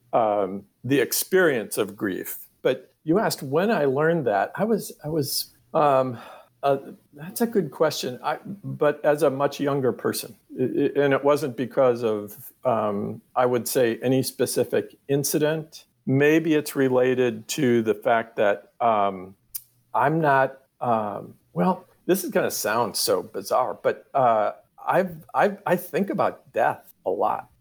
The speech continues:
and I have since I was a teenager. And for, for this reason, I worked as an orderly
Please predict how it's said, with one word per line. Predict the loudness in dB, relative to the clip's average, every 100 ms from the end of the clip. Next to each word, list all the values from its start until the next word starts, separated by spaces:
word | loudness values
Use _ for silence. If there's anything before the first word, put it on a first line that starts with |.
| -2
and | 2
I | 2 2
have | 2 2 0
since | -4 0 2
I |
was | 2 0
a |
teenager. | -6 -4 -2 -4 -8 -20 -20 _ -2
And | -2 -2
for, | -2 -2 -2 -6
for | -2
this | 0 0 0
reason, | 0 0 -6 _ _ -2
I | 2 2 2
worked | 0 2 2 2 0
as | 0
an | 0 -2
orderly | 0 2 2 -2 -8 -14